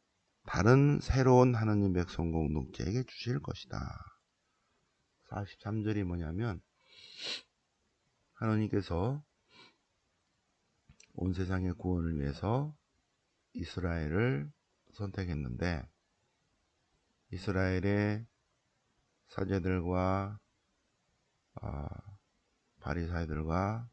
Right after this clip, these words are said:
원로들과 백성의 지도자들이, 응? 이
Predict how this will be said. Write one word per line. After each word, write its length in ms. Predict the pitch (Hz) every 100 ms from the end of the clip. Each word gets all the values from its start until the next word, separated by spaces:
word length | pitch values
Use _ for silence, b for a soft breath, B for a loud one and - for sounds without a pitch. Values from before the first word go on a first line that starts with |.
| _ _ _ _ _ _ _
원로들과 800 | - 76 78 78 76 85 98 98
백성의 560 | 82 80 69 78 95 107
지도자들이, 880 | 78 80 73 62 80 98 87 60 - - _ _ _ _ _ _ _ _ _ _ _ _ _ _ _ _ _ _ -
응? 120 | - 143 _ _ _ _ _ _ _ _ _ _ _ _ _ _ _ _ _ _ _ _ _ _ _ _ _ _ _ -
이 220 | 80 73